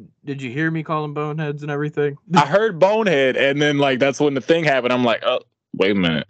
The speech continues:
Speaker 2: and I
Speaker 1: Did
Speaker 2: didn't
Speaker 1: I
Speaker 2: know.
Speaker 1: cut
Speaker 2: I
Speaker 1: out
Speaker 2: can't, I
Speaker 1: while the thing was happening?
Speaker 2: It, it just, every, like, your, your, <laughs> your camera went off, and I just assumed when it, when it went off, it got quiet. So I assumed that you were, you might have been talking, and that's not what was happening. But anyway.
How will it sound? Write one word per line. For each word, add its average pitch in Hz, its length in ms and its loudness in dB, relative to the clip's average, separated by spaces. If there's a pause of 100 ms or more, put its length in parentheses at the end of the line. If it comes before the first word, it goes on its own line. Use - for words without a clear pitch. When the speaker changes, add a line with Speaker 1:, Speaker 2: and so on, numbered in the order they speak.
(120)
Speaker 2:
and 117 80 2
I 127 80 2
Speaker 1:
Did 135 120 2
Speaker 2:
didn't 139 40 0
Speaker 1:
I 139 40 4
Speaker 2:
know. 135 60 2
Speaker 1:
cut 135 120 0
Speaker 2:
I 143 40 2
Speaker 1:
out 131 100 2
Speaker 2:
can't, 156 120 0
I 151 80 2
Speaker 1:
while 160 80 -6
the 160 100 -8
thing 165 140 -10
was 165 140 -8
happening? 180 380 -10 (840)
Speaker 2:
It, - 320 -2
it 175 240 2
just, - 400 -2 (480)
every, 151 200 -4
like, 143 200 0
your, 139 80 2 (160)
your, 135 320 4 (340)
<laughs> 147 120 2
your 127 180 0
camera 156 400 0
went 151 160 2
off, 143 300 0
and 127 140 2
I 131 120 2
just 127 200 -4
assumed 123 460 0
when 139 140 2
it, 131 100 0 (260)
when 123 140 2
it 117 80 0
went 135 160 2
off, 127 240 2
it - 140 -2
got 107 180 0
quiet. 127 400 0
So 127 120 0
I 120 100 2
assumed 117 340 0
that 92 120 0
you 117 100 2
were, 110 140 0 (140)
you 127 120 0
might 117 180 2
have 113 60 -4
been 110 120 -4
talking, 120 460 -2 (640)
and 92 880 0
that's 80 220 -2
not 64 160 0
what 52 100 -6
was 71 100 -10
happening. - 440 -6
But - 100 0
anyway. 113 420 0